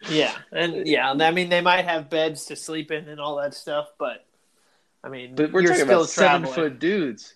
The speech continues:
Speaker 2: Seven-foot
Speaker 1: Yeah.
Speaker 2: dudes? How are you supposed to make a private jet comfortable for seven-foot dudes?
Speaker 1: Yeah,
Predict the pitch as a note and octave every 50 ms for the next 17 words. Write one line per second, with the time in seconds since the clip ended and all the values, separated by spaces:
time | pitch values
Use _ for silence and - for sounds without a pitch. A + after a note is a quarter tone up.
0 | _ _ - - A3+ A#3 G#3+ - G#3+ F#3+ - A#3+ A#3 F#3+ A3+ A3 A3+ G#3+ - A#3
1 | A3 A3 A3 G#3+ G3 D#3 D3+ D3 - - - G3 F#3+ F#3 E3+ D#3 C#3 - F3 E3+
2 | - - - - F3 E3+ F3 F3 D#3+ D3 C3 C#3 B2 - - - E3 D#3+ D3 -
3 | - D#3 C#3 C3 D3+ C#3+ B2 G#2 F#2+ - - _ _ _ _ _ _ _ _ _
4 | _ - C3+ A#2 -